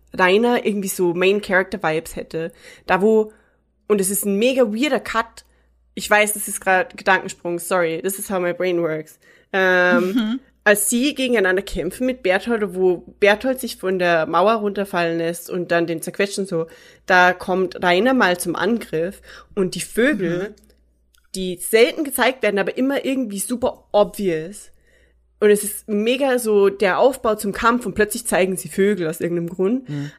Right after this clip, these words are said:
Speaker 1: Aber sie zeigen dezidiert, dass die Vögel mit Rainer fliegen.
Speaker 3: Mhm.
Speaker 1: So als ob er quasi,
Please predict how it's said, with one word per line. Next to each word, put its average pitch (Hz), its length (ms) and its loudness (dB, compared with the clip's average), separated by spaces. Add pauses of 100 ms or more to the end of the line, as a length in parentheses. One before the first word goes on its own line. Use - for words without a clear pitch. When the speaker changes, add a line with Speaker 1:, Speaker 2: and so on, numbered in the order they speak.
Speaker 1:
Aber 190 100 2
sie 185 160 -4
zeigen 202 400 2
dezidiert, 233 640 0
dass 185 120 0
die 185 100 -8
Vögel 196 640 0
mit 220 520 -2 (240)
Rainer 185 360 2
fliegen. 170 640 -10
Speaker 3:
Mhm. 135 340 -8 (280)
Speaker 1:
So 202 180 2
als 202 220 2
ob 196 240 -6
er 220 280 4
quasi, 185 760 -4